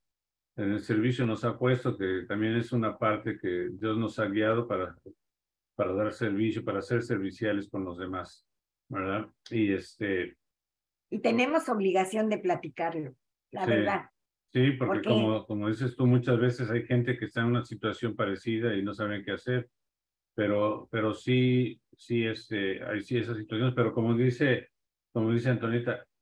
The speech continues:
Speaker 1: hay que hacer el perdón. El perdón es muy importante y seguir uno con su vida. Eh, ya lo mencionó que su exmarido se murió el, el año pasado.
Speaker 2: Y le lloré.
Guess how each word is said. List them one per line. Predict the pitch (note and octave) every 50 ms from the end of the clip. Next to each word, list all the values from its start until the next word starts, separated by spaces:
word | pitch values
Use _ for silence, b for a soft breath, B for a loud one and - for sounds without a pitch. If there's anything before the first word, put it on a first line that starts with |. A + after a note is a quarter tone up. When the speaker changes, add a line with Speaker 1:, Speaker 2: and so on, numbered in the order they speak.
| _ _ _ _ _ _ _ _ _ _ _
Speaker 1:
hay | - - B2 B2+
que | B2 -
hacer | B2 - C3 B2+
el | A#2+ A#2
perdón. | - A2 F#2+ F#2+ F#2+ G2 F#2 F#2 F2+ - _ _ _ _ _ _ _ _ _ _ _ _ _
El | - G#2 F#2+
perdón | - A2+ G#2+ A2 A#2+ B2 B2
es | A2+ A2+
muy | B2+ B2 B2
importante | A#2+ A2+ A2+ A2 G2+ - - G#2+ G2+ F#2+ F#2 - F2 - _ _ _ _ _ _ _
y | A2+ G#2
seguir | - - G#2+ G2 A2+ A#2+ B2
uno | B2+ B2+ B2+ B2+
con | B2 A#2 G#2+ G2
su | - A2+ G#2+
vida. | G#2 A2 A2 G#2+ G2+ F#2+ F2+ - - _ _ _ _ _ _ _
Eh, | - G#2+ G#2+ G#2+ G#2 G#2 G#2 G2 - - _ _ _ _ _ _ _ _ -
ya | B2 A#2+ A#2 A2+ - -
lo | - A#2
mencionó | A2 A2+ A2 G2+ A2 A#2 A#2+ B2+ B2
que | D3 C3+
su | - - A#2 G#2 G2+
exmarido | G2+ F#2+ - G2+ G#2 G#2 G#2 A#2 A#2+ B2 A#2
se | A#2 A2+ G#2+
murió | G#2 G2+ G2 G2+ G#2+ G#2+ G#2+ G#2+ G#2
el, | G2 F2+ F2+ F2+ _ _ _
el | F#2+ F#2+
año | G2 G2+ G2+ G2+
pasado. | G2+ G2+ F2 - - A2 A#2 A#2 G#2 - - -
Speaker 2:
Y | A3+ A3+
le | A3+ G#3+ A3+
lloré. | G#3 G#3 F#3+ F#3 G3 F#3+ F#3+ F#3+